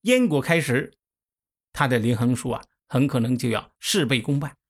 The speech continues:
因为任何一个小国率先脱离联盟，都可能很快会遭到带头大哥率领其他小兄弟来惩罚。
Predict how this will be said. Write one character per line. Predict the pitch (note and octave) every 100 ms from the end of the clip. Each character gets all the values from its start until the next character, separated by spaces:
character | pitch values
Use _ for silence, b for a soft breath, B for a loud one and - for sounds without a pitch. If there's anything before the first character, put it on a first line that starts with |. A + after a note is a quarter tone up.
| _ _ _ -
因 | C#3+
为 | C3+
任 | E3+ A#3
何 | C3+
一 | -
个 | D3
小 | - G#2 G#2
国 | G2+ C3+ - -
率 | - C#4 A#3 C#3
先 | F#3+ F#3 F#3
脱 | G3+ D#3+
离 | D3
联 | C3 D#3+
盟， | D3 F3 B -
都 | A3+ A#3+
可 | - C#3+ A#2+
能 | A#2+ F3+ - -
很 | E3 C3+ B2 D#3
快 | B3+ F#3+
会 | B2 C3
遭 | - D#3
到 | C#3+ A#2
带 | E3 A#2+
头 | C#3
大 | C#3 C3+
哥 | A2+ D#3 B _
率 | -
领 | A#2 G#2+
其 | - C3
他 | D3
小 | C#3 A2
兄 | A#2 C#3
弟 | A2+
来 | G#2+
惩 | - C3
罚。 | - -